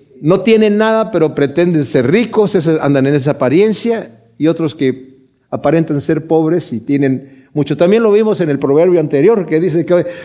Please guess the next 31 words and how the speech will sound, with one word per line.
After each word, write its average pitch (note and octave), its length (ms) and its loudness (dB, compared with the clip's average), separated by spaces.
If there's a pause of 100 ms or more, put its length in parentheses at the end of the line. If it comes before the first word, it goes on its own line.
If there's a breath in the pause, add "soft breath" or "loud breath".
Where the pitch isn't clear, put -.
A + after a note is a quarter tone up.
(100)
más E3+ 200 0
vale G3+ 240 2
la E3+ 180 0
persona G#3 420 0
de F3 120 0
la D#3+ 160 -2
cual F#3+ 180 0
hablan F3+ 380 0
mal, G3 260 -2
pero D3+ 220 0
tiene F3 200 2
un E3+ 80 0
siervo, B3 600 0 (300 loud breath)
que D#3+ 120 0
la D#3 140 0
persona F#3+ 340 0
que F#3 80 0
aparenta C4 760 2
y G#3+ 80 0
no G#3 140 -2
tiene G#3 240 2
ni F3+ 140 -2
qué G3 120 -2
comer E3+ 380 -2
pan. F3 560 -4 (140)
Pero B3+ 280 4
la F#3 220 2
Biblia F#3 380 0
textual F3+ 400 -2
lo F#3 100 0
traduce D#3 880 -2